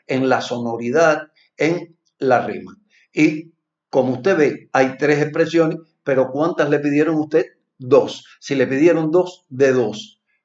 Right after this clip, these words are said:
Porque si da más de dos y se equivoca en una, si la dice bien no le restan puntos, pero si se equivoca, le restan. El otro tipo de pregunta posible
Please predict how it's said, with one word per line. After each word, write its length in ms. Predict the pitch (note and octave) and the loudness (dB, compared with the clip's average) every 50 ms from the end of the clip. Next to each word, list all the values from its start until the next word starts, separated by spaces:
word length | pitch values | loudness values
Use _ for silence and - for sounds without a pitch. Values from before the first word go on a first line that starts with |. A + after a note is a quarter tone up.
| _ - | _ -2
Porque 320 | C#3+ C#3+ C3+ C#3 - C3 | 0 0 0 0 -4 -8
si 160 | - - C3+ | -6 -6 -2
da 180 | C3 D3+ F3 F3+ | 0 2 2 2
más 340 | D#3+ D3+ D#3+ F3+ F3 D3+ D3+ | 0 0 0 0 -2 -2 -4
de 120 | D3+ D#3 C#3 | -2 -2 0
dos 380 | C3+ C#3 C3+ C3 C3+ - - _ _ _ | 0 0 0 -2 -4 -8 -18 _ _ _
y 120 | - D#3 - | -10 -8 -6
se 140 | - D#3 C3 | -4 -4 -4
equivoca 480 | - C#3 B2 A2+ B2 C#3 C#3+ E3 F#3+ | -4 -6 -4 -2 -2 -2 -2 -2 -2
en 120 | F#3+ F#3+ F#3+ | -2 0 0
una, 280 | F3 D#3 D3+ F3 G3 - - _ _ _ _ _ | 0 0 -2 -4 -6 -10 -14 _ _ _ _ _
si 300 | - - - D3+ C#3 C3 | -12 -6 -4 -2 0 2
la 160 | C3 A#2+ A#2 | 2 2 2
dice 300 | D3 F#3 F#3+ - A3 G#3+ | 2 0 0 0 0 0
bien 220 | F#3+ F#3 G#3 G#3+ | 2 0 0 2
no 120 | G3 F#3 F3+ | 2 2 4
le 100 | E3+ D#3+ | 4 4
restan 360 | D3+ E3 E3 E3 C#3 C#3+ D3 | 2 2 0 0 -4 -6 -4
puntos, 280 | D3+ D#3 C#3+ B2 B2 - | -6 -6 -4 -4 -6 -4
pero 180 | C3 B2+ B2+ | -2 -4 -4
si 360 | B2+ - C3+ C3 C3 C3 - _ | -4 -6 -8 -10 -10 -10 -12 _
se 180 | _ - - C3 | _ -8 -6 -6
equivoca, 640 | A2+ G#2+ B2+ B2 C#3 F3+ F3+ - A#3 - - _ _ _ _ | -4 -4 -4 -2 -2 -2 -2 -4 -8 -12 -16 _ _ _ _
le 160 | - B2+ A2+ | -2 -2 -2
restan. 360 | G2 - G2+ G#2 - - - _ _ _ _ _ _ _ - - - - - _ - | -2 -4 -10 -12 -14 -20 -20 _ _ _ _ _ _ _ -20 -20 -20 -20 -20 _ 2
El 200 | E3+ D#3 D#3+ G3 | 2 4 6 4
otro 400 | A3 G#3+ G3+ F#3+ F#3 E3+ - - | 4 2 2 0 -2 -2 -2 -4
tipo 300 | - G#3 G#3 - F3 D#3 | -6 -6 -2 0 2 2
de 100 | F3 F#3+ | 2 2
pregunta 580 | - - E3 D#3 D3+ D#3+ D#3 - C3+ A#2 - - | 2 0 2 2 2 2 0 0 -2 -4 -4 -4
posible 880 | - B2+ - - - E3+ D3+ C3 B2+ B2+ A#2+ C3+ - - - _ | -8 -8 -6 -4 -4 -2 -2 -2 -2 -2 -2 -4 -4 -8 -14 _